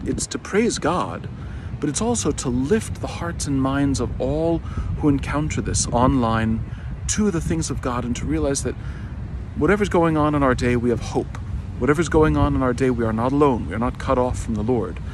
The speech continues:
because we are always touched by that Holy Spirit. And so we use the things of culture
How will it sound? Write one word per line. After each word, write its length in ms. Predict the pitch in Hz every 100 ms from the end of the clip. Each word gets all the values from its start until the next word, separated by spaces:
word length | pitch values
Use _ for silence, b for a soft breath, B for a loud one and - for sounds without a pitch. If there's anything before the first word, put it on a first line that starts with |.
| B B B -
because 320 | 117 113 107
we 140 | 123
are 100 | 117
always 260 | 107 135 117
touched 380 | - - - -
by 80 | 113
that 180 | -
Holy 220 | - 98 -
Spirit. 420 | - - - - - - B B B B - 110
And 160 | 123
so 240 | - 160 151
we 220 | 135 - -
use 460 | 165 180 180 - - - -
the 80 | 117
things 520 | 110 - 151 147 143
of 260 | - - -
culture 640 | - 135 123 - - -